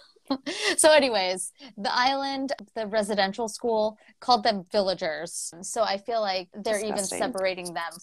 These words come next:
Speaker 1: from, I guess, the white kids, the Canadian kids. I don't know. They're all Canadian, I guess, if we're calling that stretch of land Canada. They had to walk a mile to the classroom section of school every day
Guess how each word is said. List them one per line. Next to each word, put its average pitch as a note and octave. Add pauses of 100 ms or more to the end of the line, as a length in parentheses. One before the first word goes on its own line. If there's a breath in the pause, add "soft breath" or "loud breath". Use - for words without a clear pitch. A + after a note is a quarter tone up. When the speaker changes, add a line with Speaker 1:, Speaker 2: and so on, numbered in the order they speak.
Speaker 1:
from, D#3+ (120)
I F#3+
guess, E3+
the F3+
white D#3+
kids, F#3+
the F#3+
Canadian F3
kids. G3+
I G3
don't F#3
know. F3+
They're F#3
all F3+
Canadian, E3
I D#3+
guess, E3+
if E3+
we're E3+
calling E3+ (300 loud breath)
that F3+
stretch -
of F3+
land F3
Canada. F3+
They A#3
had C#4
to G#3
walk F#3
a F#3
mile B3
to B3
the G3
classroom G#3+
section G#3+
of F3
school A3+
every A3
day G#3+